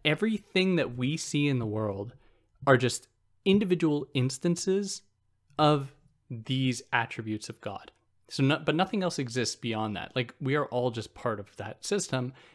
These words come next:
If anything existed beyond that, then there would be, like, another God who created it, or some other system that would,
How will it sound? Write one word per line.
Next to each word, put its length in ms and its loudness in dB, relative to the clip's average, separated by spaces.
If 160 2
anything 340 0
existed 480 -2
beyond 460 2
that, 300 -2
then 180 6
there 80 2
would 140 -2
be, 160 2
like, 380 -6
another 600 0
God 440 -4
who 100 -4
created 480 -8
it, 240 -12
or 300 -2
some 240 -4
other 260 -2
system 480 -6
that 200 -8
would, 200 0